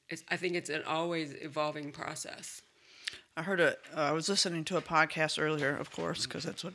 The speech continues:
Speaker 2: I do. <clears throat> And it had, um, Gabby Reese and Danica Patrick, the race car
Speaker 1: Mm.
Speaker 2: driver girl.
Speaker 1: Mm-hmm.
Speaker 2: And one of the things she quoted, um, Ram Dass. Danica Pat-, Patrick quoted Ram Dass, and I'm gonna screw up the quote. I don't think she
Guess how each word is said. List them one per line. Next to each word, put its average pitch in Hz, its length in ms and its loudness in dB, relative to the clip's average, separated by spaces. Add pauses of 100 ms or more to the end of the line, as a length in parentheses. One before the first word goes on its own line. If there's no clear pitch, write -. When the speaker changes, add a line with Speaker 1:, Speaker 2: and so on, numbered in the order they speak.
(120)
Speaker 2:
I 180 80 -2
do. 165 280 0 (500)
<clears throat> 285 100 4 (440)
And 190 140 2
it 190 120 4
had, 175 380 6
um, 160 300 8
Gabby 170 380 8
Reese 165 400 2
and 160 320 6
Danica 160 440 4
Patrick, - 720 2
the 135 320 2
race 185 240 4
car 165 160 2
Speaker 1:
Mm. - 40 0
Speaker 2:
driver 214 340 6
girl. 269 320 4
Speaker 1:
Mm-hmm. 185 580 -12 (160)
Speaker 2:
And 185 520 10
one 196 160 4
of 196 100 6
the 190 80 4
things 196 260 2
she - 160 6
quoted, 208 600 6
um, 170 400 6
Ram 202 300 6
Dass. - 520 4 (340)
Danica 180 380 4
Pat-, 170 300 2 (180)
Patrick 170 400 2
quoted 156 320 2
Ram 170 400 2
Dass, 147 400 8
and 151 160 0
I'm 180 200 6
gonna 190 140 6
screw 180 320 4
up - 220 2
the 165 80 -2
quote. 165 440 6 (240)
I 185 100 8
don't 185 120 8
think 175 140 6
she - 160 8